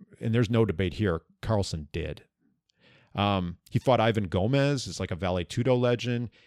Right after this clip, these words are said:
He fought Euclides Pereira, who is a, a lucha libre fighter, and the only person that ever actually defeated Carlson in kind of a controversial, uh, decision that was, you know, oh, they were fighting in, uh, Pereira's hometown. You know, there's this stuff out there.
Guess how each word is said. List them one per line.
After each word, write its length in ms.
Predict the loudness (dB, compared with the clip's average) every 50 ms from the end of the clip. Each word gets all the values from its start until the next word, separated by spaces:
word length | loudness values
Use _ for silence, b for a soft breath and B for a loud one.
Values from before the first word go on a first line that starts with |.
| b b
He 100 | b -6
fought 380 | -4 0 0 2 2 0 0 -2
Euclides 460 | -4 -6 -4 -2 -2 0 -2 -2 -4 -6
Pereira, 500 | -6 -4 -2 0 0 2 2 2 0 0
who 180 | 0 0 -2 -2
is 160 | -2 -2 -2
a, 240 | -2 -2 -2 -4 -4
a 180 | -6 -4 -4 -2
lucha 260 | -2 -2 -2 -2 -4 -4 -2
libre 320 | -2 -2 0 0 0 0
fighter, 540 | 0 0 0 2 2 2 2 2 0 -2 -4 b b b b b b b
and 300 | -4 -2 -2 -2 -2 -2
the 80 | -4 -2
only 180 | -2 -2 -2
person 320 | -2 -2 -2 -2 -2 -4 -4
that 60 | -4
ever 180 | -2 -2 0 0
actually 260 | 0 -2 -4 -6 -8
defeated 460 | -8 -10 -8 -4 -2 0 0 0 -2
Carlson 440 | -2 -2 0 0 -2 -2 -2 -4 -4
in 80 | -4 -6
kind 140 | -6 -8 -8
of 80 | -8
a 40 | -6
controversial, 920 | -6 -4 -4 -2 -2 -2 0 0 0 0 0 0 0 2 2 0 0 -2 B B B B B B B B B B B
uh, 260 | -6 -4 -4 -4 -4
decision 680 | -2 0 0 2 4 4 4 4 4 4 4 4 4 2
that 120 | 2 2
was, 320 | 2 2 0 0 0 2 2
you 60 | 2
know, 120 | 4 6
oh, 140 | 8 8 8
they 80 | 8 8
were 120 | 6 6
fighting 440 | 4 4 4 4 4 4 2 2 2
in, 240 | 2 2 2 2 2
uh, 220 | 2 2 0 2
Pereira's 480 | 4 4 4 6 4 2 2 0 -2 0
hometown. 720 | 0 0 2 2 0 0 0 0 2 2 4 2 2 0 -2
You 80 | -2
know, 120 | -4 -2 -2
there's 180 | -4 -4 -6
this 120 | -6 -8 -6
stuff 280 | -4 -4 -2 0 0
out 180 | 0 -2 0 0
there. 220 | 0 0 0 0